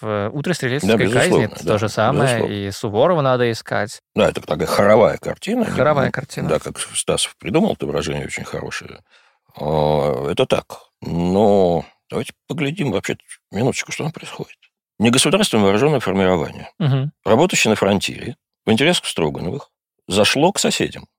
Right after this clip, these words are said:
Speaker 2: Понятно, что соседи то-, тоже хороши и постоянно совершают набеги. И на минуточку прирезало к московскому государству территорию, населенную вообще другими народами.
Speaker 1: Мгм, мгм.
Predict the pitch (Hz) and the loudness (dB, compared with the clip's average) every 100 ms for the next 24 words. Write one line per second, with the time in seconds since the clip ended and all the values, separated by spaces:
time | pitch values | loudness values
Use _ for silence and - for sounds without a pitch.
0 | _ _ - 113 107 87 127 - 92 95 | _ _ 0 2 2 0 0 0 2 0
1 | 87 92 87 - 95 - - 73 - - | 0 2 2 4 2 2 -2 -2 -2 -4
2 | 55 _ _ _ - - - 90 82 - | -10 _ _ _ -10 -4 0 2 2 -2
3 | 80 - 78 80 85 69 - - - _ | -2 -2 -2 0 -2 -2 -8 -10 -12 _
4 | _ _ 127 175 247 247 - - _ _ | _ _ -4 -2 -2 -4 -8 -12 _ _
5 | - 110 107 104 - - 240 110 110 98 | 0 2 4 2 0 -4 -2 2 2 4
6 | 101 85 82 85 - 82 - 73 71 - | 4 2 2 0 0 -4 -4 -6 -6 -6
7 | 78 98 - 226 240 _ _ - 98 80 | -2 -2 -2 -6 -8 _ _ -2 -2 0
8 | 143 196 165 98 - - 202 202 - 92 | 0 2 2 2 0 0 2 2 2 0
9 | - 107 113 156 165 151 113 - - _ | -2 -4 -4 -2 -2 -2 -4 -8 -20 _
10 | 254 190 165 131 | 0 0 0 -2